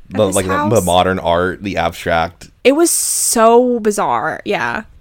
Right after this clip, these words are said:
Speaker 2: That's to show you that rich people, they are, they're not like us.
Speaker 1: Yeah, they
Speaker 2: As,
Speaker 1: aren't.
Speaker 2: as is my current favorite phrase.
Speaker 1: Oh, hey, we have an episode called that, right? <laughs> They're
Speaker 2: I know
Speaker 1: not
Speaker 2: we
Speaker 1: like
Speaker 2: do.
Speaker 1: us. That was the rich, opulent town in Kanto, so.
Speaker 2: That was James's parents.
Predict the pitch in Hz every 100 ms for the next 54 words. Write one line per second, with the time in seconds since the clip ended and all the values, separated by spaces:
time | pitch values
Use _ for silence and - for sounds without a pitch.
0 | _ - 101 110 135 - 127 113 104 95
1 | - 90 80 80 92 95 82 90 95 92
2 | 82 87 - 60 - - 214 196 180 165
3 | 90 87 95 92 90 95 82 87 - 98
4 | 90 82 87 82 277 339 339 370 233 320
5 | 381 294 220 233 - 196 - 190 185 180
6 | 175 185 220 - - 214 247 262 277 269
7 | 285 262 - - 240 254 269 - - -
8 | - - - 370 480 349 302 - _ -
9 | 262 269 262 247 262 240 226 - - 240
10 | 233 226 214 208 - 240 269 190 113 123
11 | 202 _ - - 214 180 180 202 _ -
12 | 127 139 175 131 123 110 - 147 95 -
13 | -